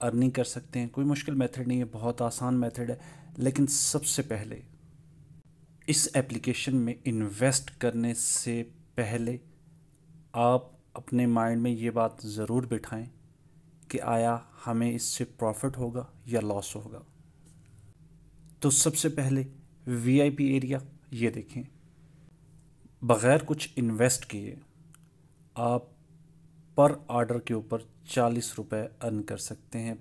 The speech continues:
पर टास्क के ऊपर चालीस रुपये अर्न कर सकते हैं। उसके बाद चार हज़ार इन्वेस्ट करेंगे तो आप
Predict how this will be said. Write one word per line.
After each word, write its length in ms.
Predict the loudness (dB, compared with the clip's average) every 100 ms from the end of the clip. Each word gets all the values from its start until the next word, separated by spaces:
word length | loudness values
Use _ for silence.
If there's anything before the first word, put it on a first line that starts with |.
| 0
पर 140 | 0 0 -2
टास्क 320 | 0 0 -2
के 60 | -6
ऊपर 200 | -4 -6
चालीस 380 | -4 -6 -6 -10
रुपये 200 | -10 -10 -8
अर्न 200 | -8 -8
कर 140 | -8 -10
सकते 400 | -10 -12 -14 -14
हैं। 180 | -14 -14 -18 -20 _ -20 -20 -10
उसके 240 | -10 -2 2
बाद 200 | 2 0
चार 280 | 0 2 2
हज़ार 320 | 0 0 0
इन्वेस्ट 380 | -2 -2 -2 -4
करेंगे 440 | -4 -2 -2 -4 -8 -18 -20 -20 -20 -20 -20 -20 -20 -20 -14 -10
तो 140 | -8
आप 300 | 0 0 0